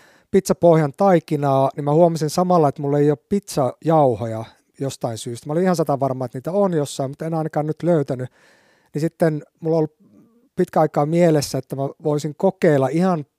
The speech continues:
perus puolikarkeasta vehnäjauhosta, että miten se toimisi kotiuunissa tehtyyn pizzaan, koska se on se tyypillinen, millä tavalla monet tekee pizzaa kotona. Ja mä ajattelin, että se vois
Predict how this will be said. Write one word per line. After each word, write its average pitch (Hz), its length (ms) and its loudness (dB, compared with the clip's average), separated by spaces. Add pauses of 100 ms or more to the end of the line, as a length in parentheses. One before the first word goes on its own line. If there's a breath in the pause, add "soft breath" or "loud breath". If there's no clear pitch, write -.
(220)
perus 160 480 0 (380 soft breath)
puolikarkeasta 139 760 0
vehnäjauhosta, 131 720 -2
että 135 100 -16
miten 170 260 -2
se 131 120 -10
toimisi 135 440 0
kotiuunissa 123 760 -6
tehtyyn 123 460 -12
pizzaan, 123 380 -8
koska - 200 -16
se - 80 -6
on 185 80 0
se 175 80 -2
tyypillinen, 135 600 0 (460 soft breath)
millä 139 260 0
tavalla 135 480 0 (140)
monet 151 340 -2
tekee 151 380 0
pizzaa 123 440 -10
kotona. 127 480 -10
Ja 127 60 -10
mä 143 100 -6
ajattelin, 151 220 -4
että - 280 -4 (640 soft breath)
se 139 160 -4
vois 151 280 0